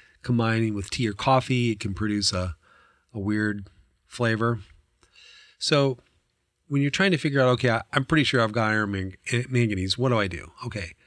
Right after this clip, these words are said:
so the first step you wanna f-, find out is, what form is it in? I mean, what type of iron do I have? How is it,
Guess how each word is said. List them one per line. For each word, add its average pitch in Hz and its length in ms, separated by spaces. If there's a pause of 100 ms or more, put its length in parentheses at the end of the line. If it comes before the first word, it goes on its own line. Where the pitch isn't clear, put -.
(420)
so 139 420 (760)
the - 60
first 180 320
step 143 360
you 123 100
wanna 120 160
f-, 117 300 (100)
find 123 260
out 107 120
is, 101 200 (360)
what 170 160
form 120 380
is 90 140
it 82 100
in? 69 200 (460)
I 110 60
mean, 113 220 (380)
what 147 240
type 127 280
of 110 140
iron 98 280
do 90 100
I 90 120
have? 82 420 (760)
How 123 220
is 110 140
it, 113 120